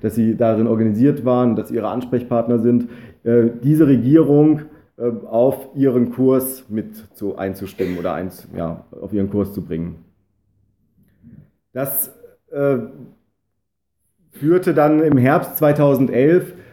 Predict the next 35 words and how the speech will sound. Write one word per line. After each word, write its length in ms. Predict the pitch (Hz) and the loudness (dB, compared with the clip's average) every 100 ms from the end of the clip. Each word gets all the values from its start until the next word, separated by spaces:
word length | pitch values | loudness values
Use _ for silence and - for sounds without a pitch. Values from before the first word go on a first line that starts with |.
| - | -4
auch 200 | 127 165 | -2 2
innerhalb 300 | 151 143 139 | 2 4 2
der 140 | 143 | 2
F 120 | 131 | 0
D 120 | - 123 | 0 0
P 380 | 120 147 190 196 | 4 4 4 4
zu 120 | 160 | 2
massiven 580 | 147 143 147 156 156 151 | 0 0 -2 0 2 2
Auseinandersetzungen. 1120 | 135 135 127 143 175 151 156 156 160 160 160 - - _ | 0 2 0 2 2 2 -2 0 0 0 -2 -8 -20 _
Ich 100 | - | -4
weiß 220 | 131 139 | -2 -2
nicht, 140 | 147 | -4
ob 220 | 135 123 - - - | -2 -4 -6 -10 0
jemand 300 | 131 135 127 | 2 2 2
von 100 | 123 | 2
euch 220 | 127 127 | 2 2
noch 100 | 123 | 2
den 140 | 127 | 2
Namen 220 | 123 123 | 4 4
Frank 280 | 123 117 117 | 2 0 -2
Schäffler 400 | 120 147 147 165 | 0 -2 0 -2
kennt, 420 | 160 156 156 165 - _ _ | 0 -2 -2 -4 -10 _ _
ein, 300 | - 117 120 | -4 0 2
ähm, 300 | 123 120 120 | 4 2 2
F-D-P-Bundestagsabgeordneter, 1900 | 120 123 131 127 135 127 170 165 147 139 - 123 139 131 131 135 131 131 131 - - _ - | 0 0 -2 0 2 2 0 0 -2 -2 -4 -2 0 0 0 -2 0 -2 -2 -12 -20 _ -2
der 720 | 131 139 147 143 147 - - - _ _ _ - | 4 6 6 6 4 0 -12 -20 _ _ _ -6
versucht 460 | 135 120 175 - | -2 0 0 0
hat, 280 | 147 147 - | 0 0 0
per 140 | 147 | 2
Mitgliederentscheid 1040 | 131 151 139 160 147 131 131 131 123 131 131 | 4 2 0 0 2 2 -2 -2 0 0 0
in 100 | 127 | 0
der 140 | 127 | 0
F 120 | 120 | 0
D 140 | - 123 | 0 0
P, 400 | 123 127 147 | 2 4 4